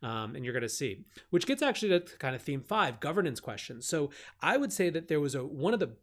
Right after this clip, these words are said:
biggest underlying themes throughout the day, and the biggest questions, the biggest thing that people felt unresolved on was how Facebook was going to answer questions about, um,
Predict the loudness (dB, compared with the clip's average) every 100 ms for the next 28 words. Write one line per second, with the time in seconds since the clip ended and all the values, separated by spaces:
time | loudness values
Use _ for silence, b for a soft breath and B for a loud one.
0 | _ -4 -2 -4 -2 -4 -2 -4 -4 -6
1 | -8 -8 -6 -6 -10 B B B -6 -2
2 | 2 0 0 -4 -6 -2 -2 -2 -6 -10
3 | B B -6 -4 -2 -2 -4 -4 -2 -2
4 | -4 -8 -2 0 2 0 0 -2 -6 -8
5 | -4 -4 -4 -4 0 2 0 -2 -2 -2
6 | -2 -8 -8 -12 B B 0 0 0 -8
7 | -4 -4 -4 0 0 2 -2 -2 -4 -6
8 | -4 -6 -6 -10 -6 -4 -2 -4 -4 -6
9 | -8 b b b -18 -2 0 2 -2 -4
10 | -4 -4 -6 -8 -10 -4 -4 -2 -4 -6
11 | -12 -14 _ -6 -4 -4 -6